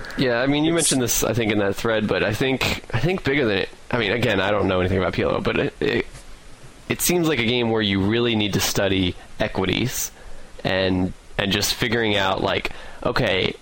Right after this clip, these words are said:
Speaker 1: if I have, if I have an overpair plus this draw, I have this much equity versus the range of this. If I have,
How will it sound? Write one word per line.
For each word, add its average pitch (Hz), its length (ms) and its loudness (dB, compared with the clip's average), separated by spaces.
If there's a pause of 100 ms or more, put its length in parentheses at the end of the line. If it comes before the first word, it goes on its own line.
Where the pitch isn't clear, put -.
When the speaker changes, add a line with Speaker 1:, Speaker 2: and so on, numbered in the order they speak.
Speaker 1:
if - 180 0
I 107 180 2
have, 95 560 2 (640)
if - 120 -2
I 117 100 2
have 98 320 2
an 90 120 0
overpair 156 920 2
plus - 320 0
this 117 460 2
draw, 117 720 2 (760)
I 107 120 2
have 104 440 2
this 120 200 2
much 123 180 0
equity 104 380 2
versus 98 220 0
the 95 80 2
range 95 280 2
of 90 120 0
this. 95 260 0
If 98 140 0
I 101 140 2
have, 104 520 0